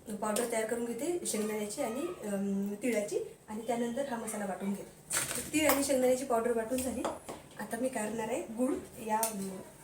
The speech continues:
पातेल्यामध्ये टाकणार आहे आणि याला थोडंसं पातळ करून घेणार आहे.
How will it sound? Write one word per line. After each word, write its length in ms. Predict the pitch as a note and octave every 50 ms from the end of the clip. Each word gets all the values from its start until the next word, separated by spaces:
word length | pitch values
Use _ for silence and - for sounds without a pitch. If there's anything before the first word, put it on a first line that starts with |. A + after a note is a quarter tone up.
| - -
पातेल्यामध्ये 500 | - G#3+ A3 A#3+ A#3 A3+ A3+ A3+ A3 A#3 -
टाकणार 300 | A3 G3+ - G#3+ G#3+ G#3
आहे 500 | G#3 A#3+ E4 - - - - - - -
आणि 100 | A3 A3+
याला 100 | A3+ A#3+
थोडंसं 420 | A#3+ - C4 A#3+ A#3 C4 C4 D4+ -
पातळ 260 | A#3+ A3+ - A3+ A3+
करून 240 | A3+ A#3 A3+ A#3+ B3+
घेणार 280 | C4 B3+ G3 F3+ F#3+
आहे. 380 | G3+ C4 D4+ - - - -